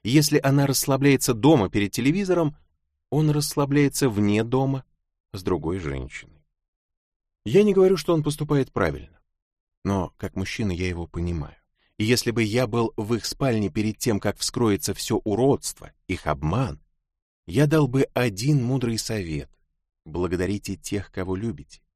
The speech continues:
Это значит, что если мужчина видит,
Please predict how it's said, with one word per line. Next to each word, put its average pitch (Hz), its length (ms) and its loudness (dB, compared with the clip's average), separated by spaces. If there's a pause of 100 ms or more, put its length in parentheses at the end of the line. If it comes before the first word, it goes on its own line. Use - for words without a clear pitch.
(440)
Это 131 300 0
значит, 113 480 -2
что - 200 -6
если 120 300 -2
мужчина 113 480 0
видит, 104 480 -6